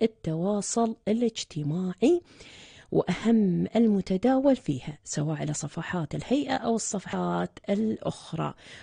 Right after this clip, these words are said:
ويانا زميلتنا أسماء الجناحي، رئيس قسم الإعلان، الإعلام الصحي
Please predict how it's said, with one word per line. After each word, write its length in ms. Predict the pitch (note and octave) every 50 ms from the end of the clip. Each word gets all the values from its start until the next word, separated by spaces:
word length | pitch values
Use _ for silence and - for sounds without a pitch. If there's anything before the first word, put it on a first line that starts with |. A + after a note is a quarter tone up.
| - -
ويانا 280 | D#3+ E3 F3 E3+ E3 D3
زميلتنا 880 | - E3 E3 D#3+ D3+ D#3 F3+ G#3 A3 - - G#3+ G3+ F#3+ F3 - -
أسماء 340 | - - - - E3 D#3+ D#3+
الجناحي، 720 | D#3+ D#3 D3+ - D3+ D3 C#3+ E3 G3+ A3 - - - D3
رئيس 340 | D3 D3 - D3+ D3+ - -
قسم 300 | - D3+ - - - D3+
الإعلان، 680 | C#3+ C#3+ C#3 - D#3 E3+ F3 F3+ F3+ F3 F3 F3 F3 - - - - - - - - - -
الإعلام 500 | D#3+ D#3+ - - - F3+ G#3+ A3 G#3 F#3+
الصحي 600 | F#3 - - B3+ - - - - C4+ C4 B3+